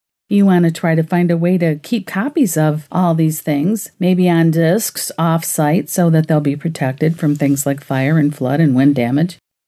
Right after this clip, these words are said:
Then you also want to make time to maybe put some printed photos into albums or up on your walls. Nobody can enjoy these things while they're sitting in boxes or in a closet or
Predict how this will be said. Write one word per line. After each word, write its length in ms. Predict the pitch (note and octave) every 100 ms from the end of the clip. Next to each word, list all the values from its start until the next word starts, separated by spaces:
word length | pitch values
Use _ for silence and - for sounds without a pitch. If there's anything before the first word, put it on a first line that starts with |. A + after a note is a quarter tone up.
| _ _ _
Then 280 | G#3 C#4 F#4
you 140 | D#4 D4
also 300 | F4+ - F#4+
want 280 | E4+ C#4+ C#4+
to 120 | C4
make 440 | G#3 G#3+ A#3+ -
time 480 | - G3+ F3+ G3+ C4
to 240 | - D#4+ C#4
maybe 320 | A#3+ B3 C4
put 220 | - -
some 160 | - A#3+
printed 420 | - C4+ G4 -
photos 400 | F3 E3 F3 F#3
into 280 | G3+ G3+ -
albums 460 | G#3+ C4 C#4 D#3+
or 220 | E3 D3 -
up 160 | G#3+
on 200 | C4 C4
your 120 | B3+
walls. 760 | A3+ G#3+ A#3+ C#4 G3+ C3+ C3+ - _ _ _ _ _ _
Nobody 380 | E4 A4 A4+ G4
can 160 | F4+
enjoy 380 | F#4+ D4 D#4 F4+
these 260 | E4+ A3 -
things 380 | G3 F3+ G3 -
while 200 | C4+ C4
they're 120 | C4
sitting 380 | A#3 C#4 B3+ A#3+
in 160 | A3 F3+
boxes 720 | F#3 G#3+ A3+ A3 G3 A3 -
or 120 | G#3 A3
in 140 | B3
a 60 | A#3
closet 600 | - D3+ C#3+ D3+ F3 F#3+ _ _ -
or 240 | A3+